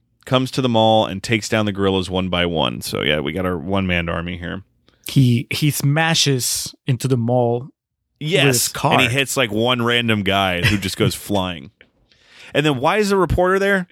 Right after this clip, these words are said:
Speaker 1: Melissa Prophet's back at the scene. What is she doing there?
Speaker 2: She happens, she's always there at the, wherever bad things are happening, <laughs> she's there. She's, I guess she's just that good of a reporter. She has sources.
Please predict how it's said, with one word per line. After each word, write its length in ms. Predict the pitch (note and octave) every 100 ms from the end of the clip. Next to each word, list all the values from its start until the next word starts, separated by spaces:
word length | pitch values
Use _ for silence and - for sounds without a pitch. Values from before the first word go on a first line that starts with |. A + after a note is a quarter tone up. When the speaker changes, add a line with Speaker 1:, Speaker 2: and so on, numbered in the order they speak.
| _
Speaker 1:
Melissa 240 | D#3+ D#3+ D#3+
Prophet's 420 | D3+ D3 D3+ C3+
back 240 | C3 A#2+
at 80 | G#2+
the 60 | G#2
scene. 220 | - G#2
What 80 | A#2
is 40 |
she 160 | A2+ A#2
doing 180 | A2+ A#2+
there? 220 | A#2+ A#2+ _ _ _ -
Speaker 2:
She 180 | - E3+
happens, 400 | C4 E4+ B3+ -
she's 240 | - G3+
always 300 | A#3+ C#4 D#3
there 380 | A#2 G3 C#3 B2+
at 200 | C#3+ B2
the, 400 | B2 A#2 - G3+ _
wherever 480 | C#3 C3 C#3+ D#3+ D3
bad 260 | D3 D3
things 300 | D3 D3 C3+
are 80 | B2+
happening, 480 | A2+ C3+ - D3 C#3+
<laughs> 20 |
she's 280 | - D#3 C3+
there. 240 | E3+ C#3+ A#2+
She's, 200 | D3 - - -
I 100 | D3
guess 140 | C#3+ D3+
she's 140 | D3+
just 160 | D3+ C#3
that 220 | D3 D3
good 200 | D#3+ G#3
of 100 | D3
a 80 | C3
reporter. 560 | C3+ - A3 C#3+ - _ _ _ _ _ _ _ _
She 200 | - -
has 140 | E3+ -
sources. 540 | F3 G#3+ - A2+ -